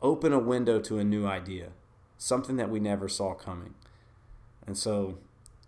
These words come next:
when I close this podcast down and I go back to doing my thing, and when you finish this podcast and you go back to doing yours, um, if you've been exp-, if you're going through a time that feels like a big failure,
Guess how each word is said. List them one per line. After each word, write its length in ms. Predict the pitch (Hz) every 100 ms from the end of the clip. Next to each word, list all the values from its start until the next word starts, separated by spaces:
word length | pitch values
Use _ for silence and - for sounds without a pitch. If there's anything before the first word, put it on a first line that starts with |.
| -
when 160 | 104
I 60 | 123
close 320 | 123 139 131
this 100 | 127
podcast 560 | - 135 139 110 101 -
down 360 | 98 95 92 90 - - - - - -
and 80 | 101
I 80 | 110
go 140 | 117
back 260 | 117 120 120
to 280 | - 110 104
doing 320 | 98 117 113
my 140 | 107
thing, 560 | 101 - 127 110 101 101 - - - - _ _ _ -
and 140 | 104
when 80 | 117
you 240 | 123 110 - -
finish 280 | - 131 117
this 120 | 120
podcast 560 | - 120 117 123 113 -
and 120 | 101
you 80 | 123
go 140 | 123
back 220 | 117 117 113
to 60 |
doing 320 | 104 117 107
yours, 540 | 104 127 107 98 - - - - - - - - -
um, 220 | 90 90 87
if 140 | -
you've 220 | 131 131
been 240 | 131 131 123
exp-, 360 | - - -
if 120 | 104
you're 100 | 113
going 340 | 90 113 135 143
through 440 | 143 139 143 143 -
a 60 |
time 400 | - 110 110 117
that 160 | 110 -
feels 300 | 110 104 101
like 160 | 101
a 40 | 101
big 200 | 101 98
failure, 340 | - 98 110